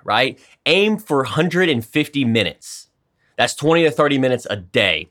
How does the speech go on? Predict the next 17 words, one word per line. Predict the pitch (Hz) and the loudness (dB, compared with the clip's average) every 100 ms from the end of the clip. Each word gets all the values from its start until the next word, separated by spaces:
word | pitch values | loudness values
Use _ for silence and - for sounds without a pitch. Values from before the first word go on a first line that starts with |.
| _ _ | _ _
in | 120 113 | -2 0
moderate | 113 120 143 165 165 - - | 2 4 4 2 0 -4 -6
intensity | 120 - 139 131 - 131 127 123 _ _ _ _ | -6 -2 -2 -2 -4 -4 -4 -8 _ _ _ _
aerobic | 113 117 123 135 - _ | 0 2 2 0 -4 _
exercises | 120 - 110 - 95 90 92 98 - _ _ | -4 -4 -6 -2 -2 -2 -6 -12 -16 _ _
or | 165 190 214 | 2 2 2
seventy-five | - 196 190 196 170 147 | 0 -2 0 2 0 2
minutes | 147 151 | 0 0
of | - 123 107 - | 0 -2 -4 -14
vigorous | 90 120 120 127 135 - - _ 120 | -6 -4 -2 -2 -2 -4 -16 _ -6
intensity | 117 - 127 - 107 | -6 -4 -4 -4 -4
exercises, | 104 - 98 107 110 110 110 - - _ | -4 -6 -2 0 0 -2 -6 -12 -20 _
which | 123 117 | -4 -2
we | 131 | -4
call | 120 120 107 | 0 2 2
hit, | - - 156 - - | 0 -2 0 0 -2
like | 104 95 | -4 -4